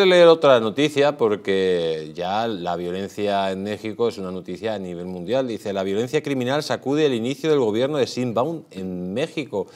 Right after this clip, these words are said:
Ahí tenemos la, la noticia. Eh, la violencia no para en México. Y además las últimas declaraciones de Sheinbaum, pues, eh, la verdad que no auguran nada bueno, ¿no?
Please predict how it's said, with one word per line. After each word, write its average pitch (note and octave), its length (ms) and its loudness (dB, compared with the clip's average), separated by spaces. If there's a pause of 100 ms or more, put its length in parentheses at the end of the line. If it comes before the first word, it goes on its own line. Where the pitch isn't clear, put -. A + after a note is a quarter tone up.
(420)
Ahí F#2+ 180 -6
tenemos B2 380 -2
la, G2+ 380 -2
la F2+ 180 -8
noticia. F2+ 520 -8 (160)
Eh, G#2 320 -4 (160)
la G#2 240 0
violencia A#2 580 -2
no A2+ 500 -2 (300)
para A#2 340 -2
en F#2+ 240 -4
México. B2 600 -4 (400)
Y G#2 140 -6
además G#2 340 -2
las A2 180 -2
últimas B2 360 -2
declaraciones B2 680 -2
de A#2 140 0
Sheinbaum, C3+ 640 0 (420)
pues, G2+ 400 0
eh, F#2+ 160 -4
la F2+ 200 -4
verdad F2+ 360 -4
que B2+ 180 0
no B2 840 4
auguran G2+ 560 2
nada F#2 280 -2
bueno, B2 360 -2
¿no? C3 220 -8